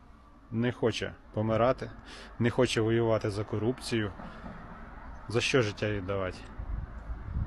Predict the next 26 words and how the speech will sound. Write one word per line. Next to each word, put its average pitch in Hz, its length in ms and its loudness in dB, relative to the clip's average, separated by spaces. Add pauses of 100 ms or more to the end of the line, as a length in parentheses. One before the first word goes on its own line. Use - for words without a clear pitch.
(400)
За 113 80 4
те, 123 140 6
щоб, 120 200 2 (100)
е, 117 440 4 (360)
ще 117 340 4
декілька 120 440 4
мільярдів 117 560 6
там 95 180 -6
спиздили 120 540 0
зверху. 92 460 -4 (840)
Я 107 180 0
думаю, 107 360 0
це - 120 -6
повна 104 320 -2
херня. 92 440 -6 (600)
Тому 110 420 0
люди, 113 280 0
які 104 300 -4 (400)
не 120 100 2
хочуть 107 340 0
йти 107 280 -2
в 107 140 0
армію, 110 460 2
ви 143 200 0
не 117 180 2
ухилянти. 104 580 -2